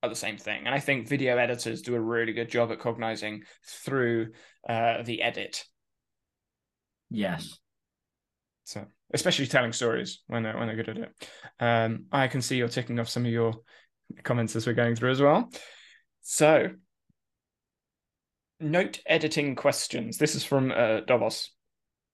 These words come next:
Speaker 2: Yep.
Speaker 1: I, I picked this one up because the way I see, the, the way I see this comment is that Davos obviously makes comments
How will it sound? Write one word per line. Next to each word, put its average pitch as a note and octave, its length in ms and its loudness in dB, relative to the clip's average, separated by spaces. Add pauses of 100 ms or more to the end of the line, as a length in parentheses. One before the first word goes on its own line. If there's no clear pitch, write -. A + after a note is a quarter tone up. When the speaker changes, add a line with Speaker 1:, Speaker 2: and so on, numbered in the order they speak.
(320)
Speaker 2:
Yep. E3 180 8
Speaker 1:
I, C#3+ 280 4
I C#3+ 100 8
picked C4 280 -2
this - 180 -2
one C3 140 4
up B2 240 2 (480)
because D3 600 4 (1040)
the C#3 120 2
way E3 240 2
I A#3+ 100 2
see, C3+ 880 0 (840)
the, D3+ 180 6
the D#3 140 4
way F3 140 10
I G#3+ 60 10
see F#3 200 6
this D3+ 180 4
comment C#3 440 2 (220)
is B2+ 240 -2
that C3+ 320 4 (480)
Davos D#3 360 4
obviously C#3 300 0
makes B2+ 240 -4
comments B2+ 280 -2